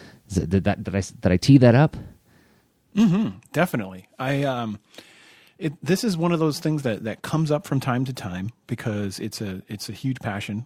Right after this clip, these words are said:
Speaker 2: of yours and, uh, and a practice, right? It's not just a, um, you're, you're, you think really, you're really in depth and do some serious problem solving and exploration with how you consider the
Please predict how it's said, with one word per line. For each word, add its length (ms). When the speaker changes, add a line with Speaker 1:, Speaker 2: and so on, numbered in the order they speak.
Speaker 2:
of 140
yours 260
and, 220
uh, 220
and 120
a 40
practice, 600
right? 220
It's 160
not 160
just 320
a, 220
um, 540
you're, 340
you're, 500
you 200
think 280
really, 580
you're 240
really 320
in 80
depth 260
and 100
do 140
some 200
serious 320
problem 380
solving 440
and 480
exploration 580
with 120
how 380
you 200
consider 640
the 420